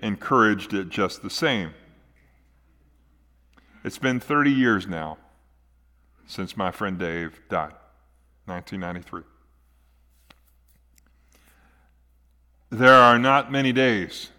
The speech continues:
that go by when I don't think about how Dave has been made new. He died in El Paso. He was there doing mission work, and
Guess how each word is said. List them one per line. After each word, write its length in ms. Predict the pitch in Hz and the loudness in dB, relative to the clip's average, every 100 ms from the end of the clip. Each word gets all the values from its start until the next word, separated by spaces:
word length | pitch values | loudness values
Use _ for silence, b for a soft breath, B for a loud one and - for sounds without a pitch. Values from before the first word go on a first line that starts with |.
| - | -10
that 220 | 110 104 | -8 -4
go 140 | 113 110 | -2 4
by 300 | 117 101 73 - - _ _ _ _ _ _ _ _ | 6 6 4 -10 -20 _ _ _ _ _ _ _ _
when 140 | - 95 | -10 -2
I 120 | 104 | 0
don't 200 | 107 95 | 0 -4
think 200 | 123 107 | -6 -6
about 420 | 98 92 90 92 - _ _ _ _ _ _ _ _ _ _ _ | -4 -2 -2 -6 -12 _ _ _ _ _ _ _ _ _ _ _
how 140 | - 95 | -8 -6
Dave 320 | 101 107 101 | -2 -4 -4
has 120 | 87 | -8
been 200 | 87 87 | -12 -12
made 200 | 87 85 | -12 -14
new. 200 | 85 80 73 _ _ _ _ _ _ _ _ _ _ _ _ _ _ _ _ _ _ _ _ _ _ _ | -14 -16 -18 _ _ _ _ _ _ _ _ _ _ _ _ _ _ _ _ _ _ _ _ _ _ _
He 80 | 117 | -2
died 300 | 120 131 131 | 6 6 6
in 100 | 123 | 4
El 120 | 123 | 0
Paso. 580 | - 139 131 - 104 78 - - _ _ _ _ _ | 4 4 4 0 -4 -4 -10 -20 _ _ _ _ _
He 140 | 104 | -12
was 160 | 101 90 | -12 -8
there 220 | 107 104 | -6 -6
doing 340 | 95 101 98 | -6 -8 -6
mission 360 | 98 104 - 85 | -8 -10 -12 -12
work, 340 | 85 87 - - | -10 -10 -12 -20
and 240 | 87 82 | -20 -20